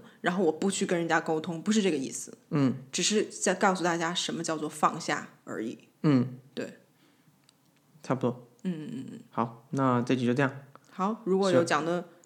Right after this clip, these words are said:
Speaker 1: 但是因为我们这个，这一集也是就是半讨论的方式嘛，也没有说提前去蕊好一个稿或怎么样。
Speaker 2: 对。嗯，从来没有。
Speaker 1: 如果有，如果有哪些地方大家觉得讲的不妥，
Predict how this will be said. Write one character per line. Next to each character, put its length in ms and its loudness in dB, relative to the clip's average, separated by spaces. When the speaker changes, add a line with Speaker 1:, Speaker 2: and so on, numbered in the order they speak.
Speaker 1:
但 140 4
是 300 2
因 140 6
为 60 10
我 80 6
们 160 0
这 140 -4
个， 140 0
这 180 0
一 80 2
集 160 -2
也 100 0
是 180 -4
就 120 -4
是 300 -4
半 180 0
讨 140 -6
论 140 0
的 60 -4
方 220 -6
式 100 -8
嘛， 160 -6
也 80 -8
没 140 -2
有 100 6
说 160 0
提 200 -6
前 200 -6
去 220 -2
蕊 160 -4
好 140 -8
一 40 -8
个 80 -4
稿 120 -6
或 100 -10
怎 100 -12
么 120 -2
样。 140 6
Speaker 2:
对。 60 0
嗯， 20 -8
从 100 6
来 80 8
没 100 8
有。 80 8
Speaker 1:
如 60 0
果 60 -10
有， 80 -16
如 140 4
果 100 4
有 140 2
哪 180 -2
些 300 -2
地 120 -2
方 180 -2
大 100 -2
家 100 -2
觉 140 -4
得 160 0
讲 200 -6
的 80 -6
不 120 0
妥， 300 -2